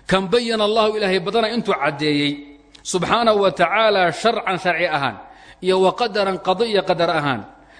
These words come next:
khalqan, ay qadaran weeye, wa qadaan bay la mid tahay,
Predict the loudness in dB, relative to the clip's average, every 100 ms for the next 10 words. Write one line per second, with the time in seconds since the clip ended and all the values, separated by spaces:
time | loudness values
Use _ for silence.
0 | -12 0 0 2 0 0 -2 -8 -16 -8
1 | -4 0 2 2 2 -2 -6 -14 -8 -6
2 | -2 -2 -2 -2 -2 -2 -4 -10